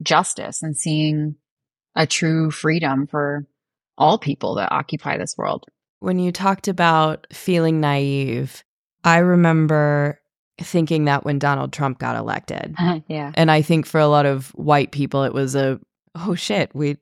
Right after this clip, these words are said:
Speaker 2: it really is this bad," you know?
Speaker 1: Mm-hmm.
Speaker 2: And I remember that feeling. And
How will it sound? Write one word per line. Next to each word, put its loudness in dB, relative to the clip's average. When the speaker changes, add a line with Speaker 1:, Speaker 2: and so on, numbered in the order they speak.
Speaker 2:
it 0
really 2
is 2
this -2
bad," 0
you -2
know? 0
Speaker 1:
Mm-hmm. -12
Speaker 2:
And 6
I 6
remember 4
that 0
feeling. -2
And 2